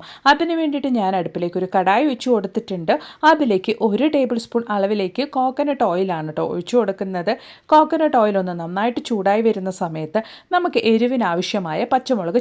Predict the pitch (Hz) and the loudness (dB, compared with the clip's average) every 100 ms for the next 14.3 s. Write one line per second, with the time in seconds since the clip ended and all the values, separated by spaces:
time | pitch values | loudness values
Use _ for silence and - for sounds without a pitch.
0 | 285 233 220 208 165 160 165 151 - - | 2 0 0 -2 -2 -4 -6 -8 -12 -20
1 | _ 277 311 320 370 359 302 240 220 196 | _ 4 4 4 2 2 0 0 0 0
2 | 220 196 220 214 175 190 170 165 240 254 | -2 -2 -2 0 0 0 -4 -6 -6 -4
3 | 277 233 233 190 175 220 226 170 160 214 | -2 0 -2 -4 -6 -6 -2 -2 -2 -4
4 | 170 156 160 156 277 262 302 349 269 285 | -4 -4 -4 -2 0 2 4 4 4 6
5 | 240 247 285 311 226 226 254 220 185 214 | 4 4 2 2 2 2 0 0 2 2
6 | 262 185 180 208 - 214 226 233 160 226 | 2 0 0 -2 0 0 2 2 0 -2
7 | 254 262 - 214 180 160 175 175 190 170 | 0 0 2 0 0 0 -4 -4 -4 -4
8 | 147 151 - - - 247 262 302 302 311 | 0 0 0 -2 -4 2 8 8 8 2
9 | 302 214 214 233 302 302 240 226 220 208 | 0 0 0 0 -2 0 -2 0 0 0
10 | 202 190 180 185 190 170 151 147 180 339 | 0 0 0 0 0 -2 -2 2 2 0
11 | - _ _ 269 302 302 311 381 349 214 | -6 _ _ 2 2 2 0 2 2 2
12 | 190 170 165 202 175 311 - 349 339 349 | 2 0 0 -2 -2 -6 -2 0 2 2
13 | 370 254 233 170 160 - 202 170 156 214 | 2 0 0 -2 -4 -4 -4 -4 -2 0
14 | 233 160 156 | 0 -2 -6